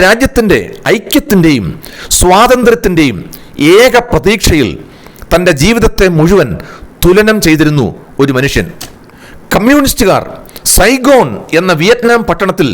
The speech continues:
പ്രവേശിച്ചപ്പോഴുള്ള ആ മനുഷ്യൻ്റെ രൂപം ഒന്ന് സങ്കല്പിച്ചു നോക്കുക. ഒരു ജീവിതം മുഴുവൻ വ്യർത്ഥമായി എന്ന് മനസ്സിലാക്കുമ്പോഴുള്ള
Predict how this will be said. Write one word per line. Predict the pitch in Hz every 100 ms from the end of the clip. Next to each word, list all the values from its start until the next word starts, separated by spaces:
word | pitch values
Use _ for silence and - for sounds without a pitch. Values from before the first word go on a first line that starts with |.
| -
പ്രവേശിച്ചപ്പോഴുള്ള | 127 165 190 196 196 175 151 147 113 87 - - - - -
ആ | 170 156
മനുഷ്യൻ്റെ | 175 233 240 226 139
രൂപം | 165 180 101 - - - - 156
ഒന്ന് | 208 233 -
സങ്കല്പിച്ചു | 185 233 - - 139
നോക്കുക. | 123 123 95 - - - - - - - - 175
ഒരു | 233 160
ജീവിതം | 240 262 254 220
മുഴുവൻ | 170 185 151 87 - - - - 135
വ്യർത്ഥമായി | 190 220 202 233 180 156 147 - 151
എന്ന് | 156 143
മനസ്സിലാക്കുമ്പോഴുള്ള | 170 185 180 175 160 147 139